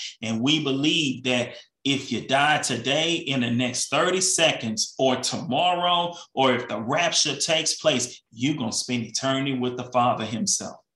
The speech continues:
Amen. So, guys, I love you. We're gonna be here with the Antichrist for a couple of weeks. Now,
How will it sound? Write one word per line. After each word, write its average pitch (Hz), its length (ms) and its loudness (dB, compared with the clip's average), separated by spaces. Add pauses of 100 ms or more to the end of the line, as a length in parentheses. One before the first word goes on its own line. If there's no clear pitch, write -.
(100)
Amen. 139 500 2
So, 120 440 2 (460)
guys, 151 480 6
I 117 160 2
love 147 320 2
you. 143 280 -2 (100)
We're 147 140 2
gonna 196 180 0
be 165 140 -2
here 156 220 0
with 135 100 -2
the 127 220 0
Antichrist 120 600 -2
for 113 240 -2
a - 40 -8
couple 123 360 -2
of 117 60 -4
weeks. - 680 -4
Now, 123 640 4